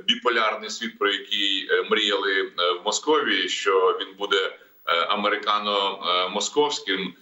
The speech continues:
він трансформується в реальність, якою, е, е, можна назвати оцей біполярний світ, який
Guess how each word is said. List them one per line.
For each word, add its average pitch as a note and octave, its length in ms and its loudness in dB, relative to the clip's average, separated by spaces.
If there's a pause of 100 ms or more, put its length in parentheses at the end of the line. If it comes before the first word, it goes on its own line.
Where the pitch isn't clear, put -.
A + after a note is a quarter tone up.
(200)
він B2+ 360 0
трансформується A2+ 1400 2 (120)
в G2+ 40 4
реальність, B2 680 0
якою, A#2 580 0
е, G#2+ 40 -2
е, F2 1300 2
можна G2+ 300 0
назвати G#2 520 2
оцей G2 260 0
біполярний G2 580 0
світ, - 300 -8
який G2 440 -4